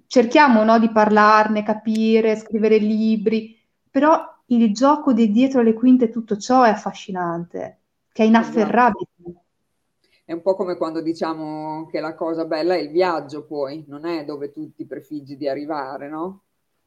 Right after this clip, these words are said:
Speaker 2: E quindi
Speaker 1: Sì.
Speaker 2: in questo caso è la stessa cosa.
Speaker 1: Sì, è
Speaker 2: Poi,
Speaker 1: esattamente la
Speaker 2: per carità.
Speaker 1: stessa cosa.
Speaker 2: Sì, mi dispiace se ti ho fatto magari delle domande che... Però
Speaker 1: No, ma hai fatto, hai
Speaker 2: direi
Speaker 1: fatto
Speaker 2: che
Speaker 1: bene, perché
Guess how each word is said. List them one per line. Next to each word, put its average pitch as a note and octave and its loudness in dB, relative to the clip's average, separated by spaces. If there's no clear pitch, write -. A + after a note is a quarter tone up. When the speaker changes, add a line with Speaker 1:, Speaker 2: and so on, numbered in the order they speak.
Speaker 2:
E C#3+ -20
quindi C#3+ -10
Speaker 1:
Sì. - -20
Speaker 2:
in C#3 -20
questo E3 -14
caso D3+ -8
è - -4
la C#3 -8
stessa C#3+ -18
cosa. C#3+ -10
Speaker 1:
Sì, - -2
è B3 -2
Speaker 2:
Poi, A3 0
Speaker 1:
esattamente G#3 0
la G#3 0
Speaker 2:
per - -10
carità. - -10
Speaker 1:
stessa - -18
cosa. F#3+ -12
Speaker 2:
Sì, F3 -4
mi D#3 -10
dispiace F#3+ -2
se - -16
ti - -2
ho F3 0
fatto E3+ -2
magari E3 0
delle E3 -4
domande D#3+ -6
che... C#3+ -10
Però D4+ 4
Speaker 1:
No, D4+ 8
ma C#4+ 8
hai B3+ 4
fatto, D4+ -2
hai B3 2
Speaker 2:
direi - 0
Speaker 1:
fatto C#4+ 0
Speaker 2:
che - 0
Speaker 1:
bene, C4+ 0
perché C4 -2